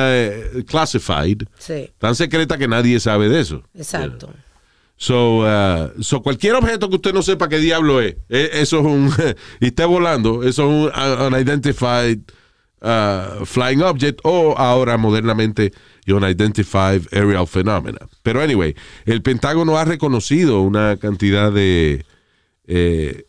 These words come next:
Speaker 1: eh, de
Speaker 2: Sí.
Speaker 1: estos artefactos, los cuales nadie sabe quién es.
Speaker 2: De vistas de
Speaker 1: De el Pentágono, con sus contactos en, eh, en otros cientos de países,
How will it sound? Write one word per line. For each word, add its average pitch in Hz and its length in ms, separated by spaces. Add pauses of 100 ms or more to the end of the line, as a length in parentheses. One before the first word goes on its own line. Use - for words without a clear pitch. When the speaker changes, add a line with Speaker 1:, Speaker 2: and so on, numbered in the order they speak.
(100)
Speaker 1:
eh, - 180 (440)
de 107 280
Speaker 2:
Sí. 135 160
Speaker 1:
estos 135 300
artefactos, 120 800 (260)
los 95 160
cuales 110 520
nadie 131 600
sabe 101 340
quién 73 220
es. 60 180
Speaker 2:
De 165 500
vistas 180 540
de 147 360
Speaker 1:
De 117 240 (120)
el 120 100
Pentágono, 143 720 (1040)
con 127 200
sus - 160
contactos 175 640
en, 127 260
eh, 110 460
en 120 100
otros 135 280
cientos 156 360
de 139 100
países, 95 500